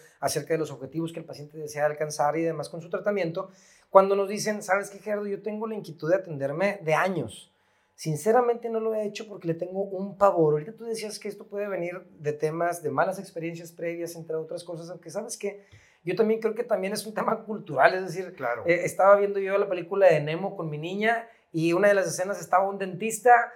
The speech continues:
Speaker 1: con una pecera enseguida, porque, pues, era Nemo y los pescaditos,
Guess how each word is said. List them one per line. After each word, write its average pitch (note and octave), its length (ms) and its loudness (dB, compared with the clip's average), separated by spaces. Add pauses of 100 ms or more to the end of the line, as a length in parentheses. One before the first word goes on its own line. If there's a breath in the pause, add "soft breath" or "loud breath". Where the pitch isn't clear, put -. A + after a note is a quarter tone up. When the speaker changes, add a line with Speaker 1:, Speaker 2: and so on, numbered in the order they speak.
(160 loud breath)
Speaker 1:
con E3+ 180 6
una F#3 240 2
pecera E3+ 400 2
enseguida, E3 380 -2
porque, G3 200 -6
pues, A#2+ 100 -16
era C#3+ 160 4
Nemo C#3+ 320 -4
y E3+ 40 0
los D#3 120 2
pescaditos, C#3 680 -6